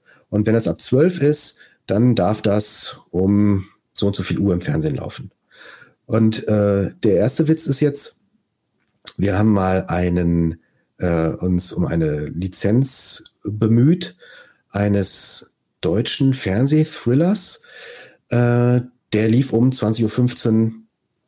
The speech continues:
im öffentlich-rechtlichen Fernsehen. Und, äh, dann haben wir gesagt, ja, den würden wir gerne rausbringen, aber damit wir den rausbringen,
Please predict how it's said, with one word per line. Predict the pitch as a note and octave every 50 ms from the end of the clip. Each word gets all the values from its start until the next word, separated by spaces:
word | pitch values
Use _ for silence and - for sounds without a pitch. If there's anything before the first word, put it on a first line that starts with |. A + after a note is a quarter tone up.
| _ _
im | - F2+ F#2 F#2 G2+ G2
öffentlich-rechtlichen | F#2 - - - G2 E2+ - E2+ - - E2 D#2+ - -
Fernsehen. | - - - - B2+ - - - - _ _ _ _ - - - - - - - - _ _ _ _ _ _
Und, | - G#2+ G#2 G#2 G2+ G2 - - - - _ -
äh, | -
dann | G2+ G2 G2 F#2+ F#2+ F#2+ F#2 F2 - - - _ _ _ _ -
haben | G2+ G2
wir | G2
gesagt, | G2 F#2+ F2+
ja, | G#2+ G#2
den | G2+ F#2+
würden | G#2 G#2+ G#2+
wir | F#2+
gerne | F#2 F2+ F#2
rausbringen, | - E2+ B2 - - - D3+ D#3 C#3
aber | G#2+ A2 G#2 - - - - _ _ -
damit | - G2 G#2 G#2+ G#2+ - -
wir | A#2+ G#2
den | G#2+ G#2 G2+
rausbringen, | D#2 D#2 G2+ G#2+ - - - B2+ B2+ C3+ C#3+ D3+ D3 C3+ C3 C3